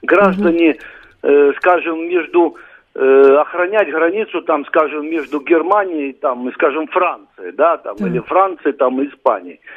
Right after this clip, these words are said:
Speaker 1: вот, или Францией, там, и Бельгией, да, вот. Это мне понятно, потому что у них, э, нет, по, по сути,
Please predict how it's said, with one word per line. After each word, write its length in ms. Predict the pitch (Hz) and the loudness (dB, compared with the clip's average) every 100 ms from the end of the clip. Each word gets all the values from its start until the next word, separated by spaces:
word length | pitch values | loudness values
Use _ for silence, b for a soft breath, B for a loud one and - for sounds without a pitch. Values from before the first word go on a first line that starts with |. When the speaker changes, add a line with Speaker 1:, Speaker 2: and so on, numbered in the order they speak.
| B | B
Speaker 1:
вот, 320 | 131 135 107 135 | 2 4 4 4
или 260 | 139 147 B B | 4 2 B B
Францией, 500 | - 180 202 - 156 | -2 -2 -2 -4 -4
там, 200 | - 147 151 | -2 -2 -4
и 60 | |
Бельгией, 640 | 160 - 180 135 117 98 85 | -10 -2 -2 -2 -6 -8 -2
да, 280 | 117 165 - B B B | 0 0 -2 B B B
вот. 360 | 135 139 101 147 | 2 2 2 0
Это 180 | 151 190 | 0 -2
мне 460 | 185 185 190 202 | -2 -2 0 0
понятно, 560 | 196 214 220 226 - 156 | 2 -2 0 -4 -2 -4
потому 400 | - 147 160 170 | -2 -4 -4 -4
что 180 | - 170 | 0 0
у 80 | 175 | 0
них, 240 | 185 - - B B B - | 0 -2 -6 B B B -4
э, 340 | 135 139 143 | 2 4 4
нет, 400 | 151 202 220 - | 4 2 0 -2
по, 160 | - 160 | -4 -4
по 240 | - 175 | -2 -6
сути, 760 | - 208 196 175 156 147 143 139 | -2 -4 -2 2 4 6 6 6